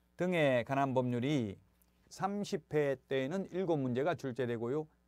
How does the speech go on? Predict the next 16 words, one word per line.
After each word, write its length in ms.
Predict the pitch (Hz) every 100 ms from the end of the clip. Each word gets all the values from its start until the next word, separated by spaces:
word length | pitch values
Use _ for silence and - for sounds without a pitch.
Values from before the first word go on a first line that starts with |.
| _ _ _ _
삼십일 560 | 156 170 151 156 165
회 80 | 175
때는 440 | 151 127 127 165 120
네 180 | 127 147
문제가 560 | 170 143 127 170 170 -
출제됐습니다. 1000 | - 120 120 117 113 104 98 101 113 80 _ _ - _ _ _ -
부동산 420 | 135 139 123 120
거래 180 | 123 117
신고 640 | - 160 156 156 165 - _
등에 240 | 147 131
관한 240 | 110 107 104
법률. 400 | 101 95 104 101 _ _ _ _ _ _ _ _ _ _
또 200 | 175 165
이 160 | 156 151
공인중개사법은 1200 | 135 143 180 190 175 180 - 175 143 131 143 110
지금 440 | 165 151 175 165